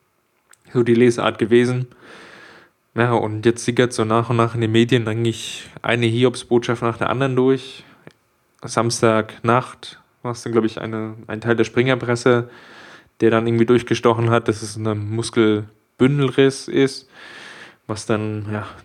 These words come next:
die Verletzungsdauer erstmal schon auf drei Monate hieft. Und dann hat die T Z, glaub ich, heute Morgen oder gestern Nacht nochmal nachgelegt und auch von einem Adduktorenabriss gesprochen, was die Verletzungszeit sogar ja nochmal um min-, mindestens einen Monat verlängern wird.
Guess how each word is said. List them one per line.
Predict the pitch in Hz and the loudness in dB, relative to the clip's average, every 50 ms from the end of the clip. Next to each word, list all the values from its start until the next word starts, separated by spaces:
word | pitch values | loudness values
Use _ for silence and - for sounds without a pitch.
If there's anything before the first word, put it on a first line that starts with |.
| _ - | _ -8
die | 110 107 | -8 -4
Verletzungsdauer | - - 113 110 107 - 123 110 107 - 113 110 107 107 | 0 2 4 4 4 2 -2 -2 0 2 2 4 4 4
erstmal | 101 104 - - 117 110 104 | 4 2 0 -4 -6 -6 -6
schon | - 113 107 | -4 -4 -4
auf | 104 104 | -4 -4
drei | - 107 107 113 | -4 -2 0 0
Monate | 123 127 123 120 117 117 | 2 2 2 2 2 2
hieft. | 117 113 117 120 117 117 - - - - - - - - - _ _ | 2 0 0 -4 -4 -6 -10 -16 -20 -20 -20 -20 -20 -20 -20 _ _
Und | - - - 110 110 107 104 104 104 104 101 101 - - - _ - | -16 -12 -10 -8 -8 -8 -8 -10 -10 -12 -12 -14 -16 -20 -16 _ -6
dann | 110 107 104 | -4 -4 -4
hat | 104 104 | -4 -6
die | - 113 107 | -6 -6 -8
T | - - - - 117 117 | -8 -12 0 2 2 4
Z, | 113 - 117 - - | 4 2 0 2 2
glaub | 120 113 107 110 | 2 2 4 2
ich, | 110 110 - - - - - | 0 -2 -4 -10 -12 -2 2
heute | 110 110 113 113 117 | 4 4 4 2 0
Morgen | 110 107 107 110 120 123 123 123 127 123 120 | 0 2 2 4 4 2 2 0 -4 -4 -4
oder | 110 107 104 | -4 -4 -2
gestern | - 113 110 - - 107 104 | 0 0 -2 -2 -2 -4 -2
Nacht | 107 110 - - - | -2 -4 -4 -6 -6
nochmal | 113 110 110 104 | -2 0 0 0
nachgelegt | 104 110 110 - - 123 117 120 120 117 117 - - - - - - - - - - - - _ | 2 0 -2 -2 0 2 2 2 2 0 -2 -6 -20 -20 -20 -20 -20 -20 -20 -20 -20 -20 -20 _
und | - - 113 110 | -10 -4 -2 -2
auch | 107 - | -2 0
von | - 117 107 | -2 -2 -2
einem | 104 104 104 104 - | -2 -2 -4 -2 0
Adduktorenabriss | - 104 104 107 - - - 120 131 131 127 - - - 117 - - 123 - - 127 127 123 - | 0 0 0 -2 -2 2 2 2 2 2 -2 -4 -4 -6 -4 -2 -2 -2 0 0 0 0 0 -2
gesprochen, | - 117 - - 110 110 107 110 117 110 | -4 -6 -4 -2 0 0 0 0 -2 -2
was | 110 104 - | -2 -2 -4
die | - 107 | -4 -2
Verletzungszeit | - 107 110 110 - - 113 110 107 - 110 107 104 - | 2 2 2 2 2 0 -2 -4 -2 -2 -2 -2 0 0
sogar | 117 107 107 107 | 0 2 2 2
ja | 104 104 | 2 2
nochmal | 107 113 117 113 - - 117 110 107 101 | 2 0 0 -2 -2 -4 -4 -2 -2 -2
um | 104 107 | -2 -4
min-, | 104 104 107 107 - - | -4 -6 -6 -8 -8 -8
mindestens | 117 117 127 135 131 120 117 - 113 104 | -4 -2 0 0 0 -2 -4 -6 -8 -8
einen | 117 110 | -8 -6
Monat | 110 113 113 110 104 | -4 -4 -2 -4 -4
verlängern | - - 104 113 113 107 104 104 | -4 -6 -6 -6 -6 -8 -8 -6
wird. | 107 117 - | -8 -8 -8